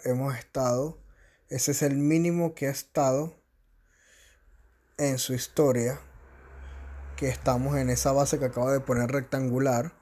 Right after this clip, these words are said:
¿Qué pasa con Ampleforth? Que siempre cuando hay, cuando vale menos de un dólar, se reduce la cantidad de monedas, y cuando vale más de un dólar,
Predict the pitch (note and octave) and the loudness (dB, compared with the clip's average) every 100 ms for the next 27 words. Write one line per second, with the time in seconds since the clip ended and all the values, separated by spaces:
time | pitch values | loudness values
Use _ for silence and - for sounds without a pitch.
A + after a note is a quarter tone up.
0 | _ _ - - - - - - - - | _ _ -20 -20 -20 -10 -6 -6 -4 -2
1 | D3+ D3+ F3 E3 E3 D3 C#3 A#2+ E3+ D#3+ | 2 2 2 2 4 2 0 2 6 6
2 | A#2+ - B2 - E3+ D#3+ D3 D#3+ D#3 C3+ | 6 -4 -4 0 2 0 0 -2 -2 -2
3 | B2+ B2+ B2 C#3 C#3+ D3 - - C#3 C3+ | 0 0 2 2 0 -2 -4 -6 -2 0
4 | C3 C3+ D3 D#3 D#3+ D#3+ D3 D#3 D#3+ D3+ | 2 4 4 4 4 2 2 2 4 4
5 | D3 D3+ - _ - - - - D3+ C#3 | 4 2 -4 _ -20 -16 -6 0 2 2
6 | C3+ D3 D#3+ E3+ D#3+ D#3 D3 C#3 B2+ C#3 | 4 4 4 2 2 0 0 0 2 2
7 | D3+ D#3 D3 C3 D3 E3 - _ - _ | 2 2 2 0 -2 -4 -14 _ -20 _
8 | - C#3+ C#3+ C3+ B2+ C3 C3+ D3 D3+ D#3 | -12 -2 0 2 2 4 4 4 2 0
9 | D3 D3 D#3 D3 D3 C3+ C#3 E3 - | 0 2 2 2 2 2 0 -4 -10